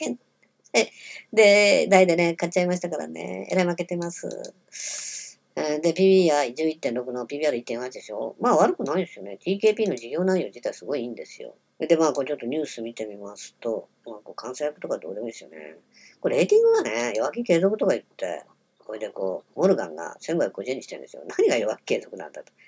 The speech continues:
弱気を継続して五十円上げてくるってどういうことよ、みたいな。変でしょ、これ。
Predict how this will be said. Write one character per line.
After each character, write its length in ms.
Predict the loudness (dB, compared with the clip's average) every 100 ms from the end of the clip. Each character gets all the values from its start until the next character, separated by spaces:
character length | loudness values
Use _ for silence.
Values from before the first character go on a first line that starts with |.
| _
弱 260 | 2 4 6
気 100 | 4
を 80 |
継 220 | 6 2 4
続 200 | 2 2
し 60 |
て 180 | 2 2
五 140 | 4
十 140 | 4 6
円 100 | 4
上 60 |
げ 80 | 2
て 80 | -6
く 80 | -10
る 40 |
っ 20 | -10
て 100 | -10
ど 120 | -2
う 60 |
い 40 | 0
う 40 |
こ 100 | 2
と 80 | 4
よ、 100 | 2
み 80 | 0
た 100 | -10
い 40 |
な。 80 | -10 _ _ _ _ 0
変 120 | 2
で 100 | 2
し 60 |
ょ、 40 | 2
こ 60 |
れ。 160 | -2